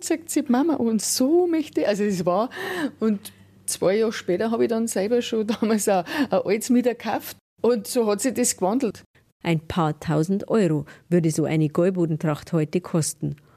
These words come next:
Speaker 2: Und auch früher konnten sich diese Pracht nur reiche Bäuerinnen leisten. Der schwarz-weiß längs gestreifte Rock aus Wollstoff verschwindet fast unter der prächtigen Schürze. Dabei symbolisiert er den Grund des Reichtums,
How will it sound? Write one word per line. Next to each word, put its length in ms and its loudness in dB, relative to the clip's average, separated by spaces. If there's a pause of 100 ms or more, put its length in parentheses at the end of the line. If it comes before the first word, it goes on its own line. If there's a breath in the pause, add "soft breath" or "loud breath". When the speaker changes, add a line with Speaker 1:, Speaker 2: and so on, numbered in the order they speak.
(140)
Speaker 2:
Und 140 -2
auch 120 -2
früher 400 2 (220 loud breath)
konnten 300 -2
sich 260 -2
diese 260 4
Pracht 440 -4
nur 220 2
reiche 420 0
Bäuerinnen 600 2
leisten. 520 -2 (540 loud breath)
Der 140 2
schwarz-weiß 960 0
längs 400 2
gestreifte 640 0
Rock 260 -4
aus 280 -4
Wollstoff 640 -2 (240 loud breath)
verschwindet 580 2
fast 300 -2
unter 240 0
der 100 -2
prächtigen 500 -2
Schürze. 520 0 (500 soft breath)
Dabei 240 0
symbolisiert 800 2
er 320 2 (240 loud breath)
den 200 2
Grund 540 -2
des 140 -2
Reichtums, 720 -2